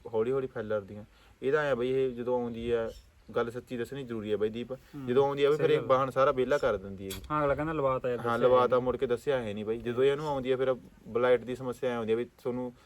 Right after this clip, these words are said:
Speaker 1: ਦੂਸਰੇ ਤੀਸਰੇ ਦਿਨ ਨੂੰ ਤੁਹਾਡੇ ਸਾਰੇ ਪੱਤੇ ਸੁੱਕ ਜਾਣਗੇ
Speaker 2: ਠੀਕ।
Speaker 1: ਵਾਹਣ ਦੇ ਵਿੱਚੋਂ।
Speaker 2: ਠੀਕ ਹੈ।
Speaker 1: ਬਲਾਈਟ ਦੀ ਸਮੱਸਿਆ ਵਾਲੀ ਆਉਂਦੀ ਆ। ਬਲਾਈਟ ਤੋਂ ਬਚਾ ਲਿਆ ਬਾਈ ਇਹਨੂੰ,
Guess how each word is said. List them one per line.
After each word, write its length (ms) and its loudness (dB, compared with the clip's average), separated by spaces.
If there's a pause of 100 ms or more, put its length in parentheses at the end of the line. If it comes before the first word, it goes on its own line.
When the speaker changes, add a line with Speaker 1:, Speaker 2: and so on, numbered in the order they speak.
(160)
Speaker 1:
ਦੂਸਰੇ 280 2
ਤੀਸਰੇ 240 0
ਦਿਨ 220 2
ਨੂੰ 120 -6
ਤੁਹਾਡੇ 200 -2
ਸਾਰੇ 240 2
ਪੱਤੇ 260 -4
ਸੁੱਕ 220 -10
ਜਾਣਗੇ 300 -6 (200)
Speaker 2:
ਠੀਕ। 180 -8
Speaker 1:
ਵਾਹਣ 240 -2
ਦੇ 80 -6
ਵਿੱਚੋਂ। 240 -10 (180)
Speaker 2:
ਠੀਕ 220 -16
ਹੈ। 60 -16
Speaker 1:
ਬਲਾਈਟ 280 4
ਦੀ 120 -6
ਸਮੱਸਿਆ 340 -2
ਵਾਲੀ 180 4
ਆਉਂਦੀ 180 -4
ਆ। 80 -4
ਬਲਾਈਟ 400 4
ਤੋਂ 200 4
ਬਚਾ 300 6
ਲਿਆ 140 8
ਬਾਈ 160 2
ਇਹਨੂੰ, 240 -4